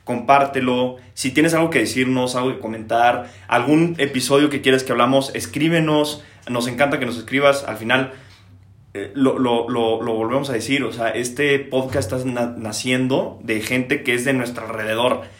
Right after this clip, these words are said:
Esperemos que el día de mañana llegue a gente que no conozcamos. Si no me conoces, escríbeme. Si no conoces a Mike, si no conoces a Mapi, escríbeles.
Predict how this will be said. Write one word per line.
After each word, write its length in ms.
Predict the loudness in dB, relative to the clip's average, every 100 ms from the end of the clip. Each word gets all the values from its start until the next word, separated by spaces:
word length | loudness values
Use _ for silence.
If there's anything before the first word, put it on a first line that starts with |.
| -20 -20 -20 -20 -2
Esperemos 640 | 0 4 6 6 6 2 0
que 80 | 2
el 60 |
día 80 | 4
de 80 | 4
mañana 240 | 2 2
llegue 160 | 4 4
a 40 |
gente 240 | 2 -2 -4
que 100 | -6
no 120 | -4
conozcamos. 720 | -2 -2 0 2 2 -2 -10 -14
Si 180 | -4
no 120 | 0 0
me 100 | 2
conoces, 460 | 0 2 0 -2
escríbeme. 580 | -6 -4 2 4 4 2
Si 120 | 0
no 100 | -2
conoces 220 | 0 0
a 40 | 2
Mike, 300 | 4 2 0
si 120 | -6
no 80 | -4
conoces 200 | -4 0
a 40 | 2
Mapi, 420 | 2 2 -2 -4
escríbeles. 720 | -10 -6 -2 0 0 -2 -8